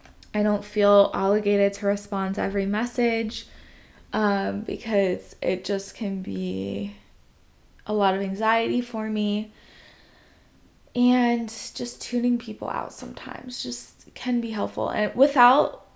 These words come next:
without being isolating. You know, there's a difference between isolating yourself and setting a boundary. So really decide for you what your balance is.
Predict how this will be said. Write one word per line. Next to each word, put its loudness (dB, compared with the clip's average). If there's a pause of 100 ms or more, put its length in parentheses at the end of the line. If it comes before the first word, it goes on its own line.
without 0
being -2 (720)
isolating. 0
You -4
know, 0
there's 0
a -4
difference -4
between -4
isolating -2
yourself -4
and -4 (280)
setting -2
a -4
boundary. -8
So -4 (420)
really -2 (180)
decide -4
for -8
you -2
what -4
your -2
balance -4
is. 2